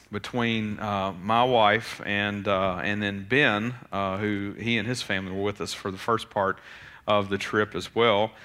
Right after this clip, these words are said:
Uh, and, uh, th-, between the two of them, it was, you know, we gotta, we gotta try every donut place in Panama City, which I, I'm, I'm fine with. But I'll be honest with you, by, like, I don't know, like, the,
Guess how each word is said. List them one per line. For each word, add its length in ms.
Uh, 480
and, 360
uh, 300
th-, 200
between 300
the 60
two 180
of 40
them, 260
it 120
was, 480
you 120
know, 340
we 120
gotta, 380
we 120
gotta 200
try 360
every 400
donut 400
place 640
in 180
Panama 420
City, 380
which 320
I, 220
I'm, 220
I'm 100
fine 380
with. 180
But 120
I'll 160
be 120
honest 300
with 80
you, 100
by, 200
like, 340
I 80
don't 120
know, 140
like, 240
the, 220